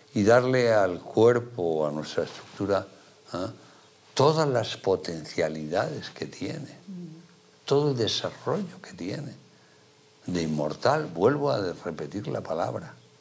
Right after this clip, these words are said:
Speaker 1: ¿no? En cambio, mm, si le damos la impronta de que naces, creces, te reproduces y mueres, tendremos que seguir haciendo hospitales y hospitales y hospitales. Cuando resulta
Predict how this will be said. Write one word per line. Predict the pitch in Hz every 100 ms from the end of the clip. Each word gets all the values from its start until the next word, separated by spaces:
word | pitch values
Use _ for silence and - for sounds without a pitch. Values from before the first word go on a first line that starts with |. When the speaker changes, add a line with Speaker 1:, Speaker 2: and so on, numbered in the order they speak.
| -
Speaker 1:
¿no? | - 101 180 - - _ _ - - - - - - - - - _ -
En | 101
cambio, | 120 120 131 151 135 -
mm, | 90 87 80 82 - - - _
si | - - 117
le | 107
damos | 113 139 160 147 - - - - - _ _ _ _ _ - -
la | 107
impronta | 101 95 117 127 120 123
de | 113
que | 107 92 - - -
naces, | 120 120 117 113
creces, | - 113 110 113
te | 104
reproduces | 87 82 98 104 92
y |
mueres, | 95 113 127 104 110 - - - - - - - - - _ _ -
tendremos | 92 92 101
que | -
seguir | 90 92 95
haciendo | - 95 90
hospitales | - 82 92 95 107 104
y | 87
hospitales | - 80 87 92 107 -
y |
hospitales. | 90 - 87 - - - - - - _ _ - -
Cuando | - 117 110
resulta | 104 90 147 139 156